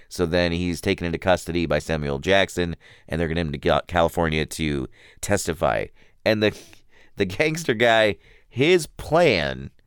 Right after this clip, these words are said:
is to make it look like an accident by filling the plane with snakes that attack him, that attack everyone and kill everyone. That is the dumbest plan I've ever heard in my life.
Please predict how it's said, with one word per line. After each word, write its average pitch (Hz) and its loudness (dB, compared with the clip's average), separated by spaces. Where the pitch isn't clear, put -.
is 104 2
to 104 2
make 110 0
it 131 2
look 156 2
like 135 2
an 123 0
accident 104 -2
by 98 4
filling 151 0
the 123 2
plane 143 0
with 120 2
snakes - -2
that 113 4
attack 107 -2
him, 60 -6
that 104 2
attack 107 0
everyone 104 2
and 92 -2
kill 110 4
everyone. 80 0
That 190 4
is 156 2
the 135 2
dumbest 139 2
plan 127 2
I've 92 4
ever 101 2
heard 107 2
in 92 -8
my 85 2
life. 92 0